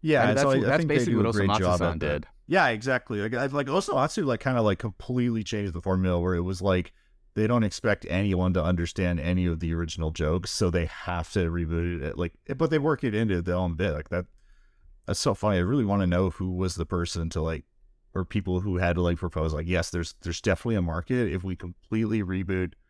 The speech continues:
Speaker 1: Osomatsu-san and, um, just do our whatever we want <laughs> with this property." <laughs>
Speaker 2: Yeah, and it,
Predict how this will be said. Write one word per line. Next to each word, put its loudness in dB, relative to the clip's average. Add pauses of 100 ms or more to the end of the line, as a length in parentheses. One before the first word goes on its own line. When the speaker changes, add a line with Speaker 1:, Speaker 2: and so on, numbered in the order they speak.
(680)
Speaker 1:
Osomatsu-san 0 (220)
and, 0 (680)
um, -2 (1000)
just -4
do 0
our 4
whatever 0
we -2
want 0 (260)
<laughs> -2
with -2
this -2
property." 0 (200)
<laughs> 0 (680)
Speaker 2:
Yeah, 2
and 0
it, -4